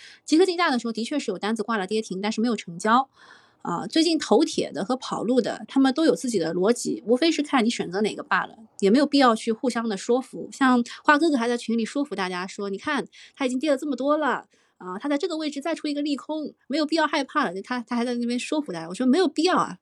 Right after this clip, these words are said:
对吧？就是，呃，在这个位置投铁的也不会卖了，然后跑路的他想跑就跑呗，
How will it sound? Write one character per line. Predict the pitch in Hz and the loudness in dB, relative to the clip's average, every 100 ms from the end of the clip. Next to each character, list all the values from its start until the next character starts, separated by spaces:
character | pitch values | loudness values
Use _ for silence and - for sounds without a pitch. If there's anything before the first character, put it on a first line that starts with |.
| - | -12
对 | 190 | -6
吧？ | 165 175 - - - | -4 -6 -14 -20 -6
就 | 311 | 0
是， | 320 311 - _ _ | 2 2 -2 _ _
呃， | 214 214 | -6 -4
在 | 226 294 | -2 0
这 | 339 | 2
个 | 285 | 4
位 | 285 208 | 4 2
置 | 214 185 | -2 -2
投 | - 294 | 2 2
铁 | - - | 2 -2
的 | 190 | -2
也 | 170 | 2
不 | |
会 | 202 | 2
卖 | 277 294 | 2 2
了， | - - _ _ _ _ | -2 -8 _ _ _ _
然 | - | -4
后 | 277 | -4
跑 | - 175 208 | -2 0 2
路 | 359 | 4
的 | 277 226 196 202 | 4 4 0 -2
他 | 285 | 0
想 | 269 | 0
跑 | 294 233 | 0 -2
就 | 233 | -2
跑 | - - 117 | -4 -8 -2
呗， | 208 | 0